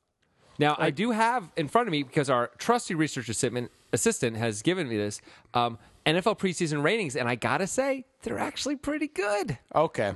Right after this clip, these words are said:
Speaker 1: They're pretty all right. They were, um, the N-, N B C N F L preseason game on Sunday night was number four for the week, ahead of The Big Bang Theory. Ahead of America's Got Talent. Is that popular? I guess it is. Ahe-,
Speaker 2: I mean,
Speaker 1: ahead
Speaker 2: is The
Speaker 1: of
Speaker 2: Big Bang Theory popular
Speaker 1: I mean,
Speaker 2: anymore?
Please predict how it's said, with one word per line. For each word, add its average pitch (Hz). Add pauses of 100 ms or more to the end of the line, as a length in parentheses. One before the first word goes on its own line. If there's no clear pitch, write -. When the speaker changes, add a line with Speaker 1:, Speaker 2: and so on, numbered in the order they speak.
Speaker 1:
They're 254
pretty 285
all 269
right. 262
They 202
were, 202
um, 170
the 170
N-, 180
N 202
B 240
C 202
N 160
F 190
L 185
preseason 214
game 170 (160)
on 156
Sunday 185
night 175 (400)
was 160
number 214
four 240
for 220
the 156
week, 190 (500)
ahead 233
of 202
The 202
Big 185
Bang 302
Theory. - (240)
Ahead 247
of 233
America's 247
Got 233
Talent. 233
Is 107
that 123
popular? 139
I -
guess 104
it 92
is. 87 (320)
Ahe-, 165
Speaker 2:
I 190
mean, 170
Speaker 1:
ahead 185
Speaker 2:
is 214
The 233
Speaker 1:
of 190
Speaker 2:
Big 156
Bang 127
Theory 202
popular 208
Speaker 1:
I 247
mean, 240
Speaker 2:
anymore? 240